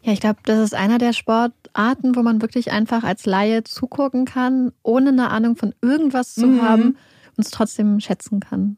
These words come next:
Speaker 1: was
Speaker 2: Ja.
Speaker 1: da so, ja, an Leistung auch gebracht wird und die von dir beschriebene Leichtigkeit, die es immer ausstrahlt und wo man dann aber weiß, dass da wahrscheinlich sehr viele Tränen und Schmerzen
Speaker 2: Mhm.
Speaker 1: und, ähm, sehr viel Frustration auch dahinter steckt.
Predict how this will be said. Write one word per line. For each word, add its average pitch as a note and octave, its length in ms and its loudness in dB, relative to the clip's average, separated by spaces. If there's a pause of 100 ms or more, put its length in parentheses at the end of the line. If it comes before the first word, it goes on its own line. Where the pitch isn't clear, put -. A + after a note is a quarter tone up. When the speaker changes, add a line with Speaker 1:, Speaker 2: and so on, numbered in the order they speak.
Speaker 1:
was A3 180 2
Speaker 2:
Ja. - 20 2
Speaker 1:
da G3 160 2
so, F#3+ 320 -2 (360)
ja, G3+ 140 -2
an G3 140 0
Leistung G#3 520 0
auch - 200 -4
gebracht - 500 -4
wird G#3 220 0
und G#3 160 0
die A3 200 0 (720)
von A3+ 140 0
dir A3+ 80 4
beschriebene A3 440 2
Leichtigkeit, G#3+ 760 0
die A3 40 0
es G#3 100 -4
immer F3+ 220 0
ausstrahlt G3+ 720 -2
und G3+ 340 0
wo G#3+ 80 0
man G#3+ 140 2
dann G#3 140 0
aber G3 200 0
weiß, G3+ 260 0
dass - 180 -4
da F#3 160 0
wahrscheinlich F#3+ 400 0
sehr G#3 180 0
viele G#3 280 -4
Tränen A3 520 0
und G#3 180 0
Schmerzen G3+ 840 0
Speaker 2:
Mhm. F3 60 -2
Speaker 1:
und, F#3 540 2
ähm, F3+ 400 0 (280)
sehr G#3+ 140 2
viel - 140 -4
Frustration B3 680 0
auch F#3+ 160 0
dahinter G#3 400 -2
steckt. - 400 -8